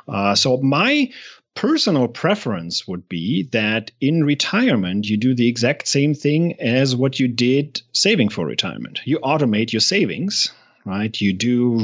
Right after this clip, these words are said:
regular contributions to your four oh one k and regular savings into your other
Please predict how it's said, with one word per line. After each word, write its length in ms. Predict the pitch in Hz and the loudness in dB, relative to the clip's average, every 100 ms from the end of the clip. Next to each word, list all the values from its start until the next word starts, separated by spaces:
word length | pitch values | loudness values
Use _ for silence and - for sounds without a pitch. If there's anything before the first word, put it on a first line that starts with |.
| 104 | 2
regular 640 | 120 139 156 143 143 151 | 2 2 2 2 2 0
contributions 800 | 151 139 131 127 123 131 139 131 | 0 0 0 0 2 0 0 -2
to 140 | - | 0
your 120 | 127 123 | 0 0
four 300 | 123 123 120 | 0 0 2
oh 40 | |
one 200 | 120 120 | 2 0
k 500 | 123 120 120 127 123 | 0 0 2 2 0
and 240 | 107 104 | -2 -4
regular 460 | 98 107 120 123 120 | -2 -2 0 0 2
savings 520 | 107 110 113 110 113 | 0 2 2 2 0
into 200 | 107 107 | 0 0
your 200 | 107 110 | 0 2
other 420 | 113 107 107 107 | 0 2 2 0